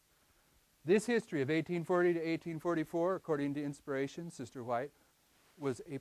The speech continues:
perfect fulfillment of the parable of the ten virgins. But she also said this history would repeat, be repeated again, i-, in terms of the parable of the ten virgins, would repeat it again to the very letter.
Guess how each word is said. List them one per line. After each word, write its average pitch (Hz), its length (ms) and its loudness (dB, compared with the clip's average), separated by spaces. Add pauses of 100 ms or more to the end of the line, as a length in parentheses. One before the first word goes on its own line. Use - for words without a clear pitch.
(100)
perfect - 500 -4
fulfillment 107 500 -8
of 101 100 -14
the 113 60 -12
parable 110 460 -8
of 104 80 -8
the 113 80 -12
ten 110 240 -12
virgins. 101 400 -14 (920)
But 104 140 -16
she 123 200 -6
also 151 440 -8
said 101 400 -16 (720)
this 120 140 -8 (100)
history 123 420 -12 (520)
would 123 180 -4
repeat, 117 420 -8
be 123 140 -6
repeated 139 480 -6
again, 131 300 -10 (340)
i-, 127 140 -14
in 131 160 -8
terms 127 240 -6
of 123 60 -8
the 123 80 -8
parable 123 360 -2
of 123 60 -10
the - 100 -16
ten 127 120 -8
virgins, 101 420 -10 (460)
would 110 140 -10
repeat 117 360 -10
it 123 80 -8
again 113 280 -8
to 113 60 -10
the 110 80 -10
very 104 220 -10
letter. 101 300 -10